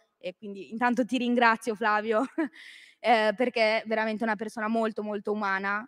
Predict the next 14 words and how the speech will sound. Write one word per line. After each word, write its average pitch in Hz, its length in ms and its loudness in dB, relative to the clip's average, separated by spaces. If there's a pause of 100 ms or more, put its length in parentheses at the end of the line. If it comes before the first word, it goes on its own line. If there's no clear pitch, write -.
(120)
e 185 280 -12
come 196 1000 -4
ho 196 140 -4
avuto 208 260 0
modo 226 280 4
di 233 120 2
dirgli, 226 680 0
lui 254 480 2 (220)
con 233 560 4
questo 254 300 0
suo 302 200 2
coraggio 247 500 6
di 233 120 2
buttarsi 233 840 2